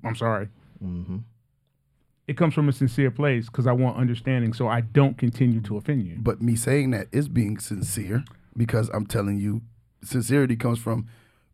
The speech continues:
Speaker 3: whatever your truth, however it is you see things to be.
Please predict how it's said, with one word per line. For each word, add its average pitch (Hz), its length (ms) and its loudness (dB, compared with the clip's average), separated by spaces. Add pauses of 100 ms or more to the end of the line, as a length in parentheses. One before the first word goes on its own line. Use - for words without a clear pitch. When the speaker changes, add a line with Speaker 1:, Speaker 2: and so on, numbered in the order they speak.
(260)
Speaker 3:
whatever 110 300 -2
your 104 240 -4
truth, 104 320 -6
however 104 380 -2
it 107 40 -6
is 101 160 -6
you 107 120 -6
see 95 360 -8 (560)
things 107 260 0
to 113 80 -10
be. 165 200 -2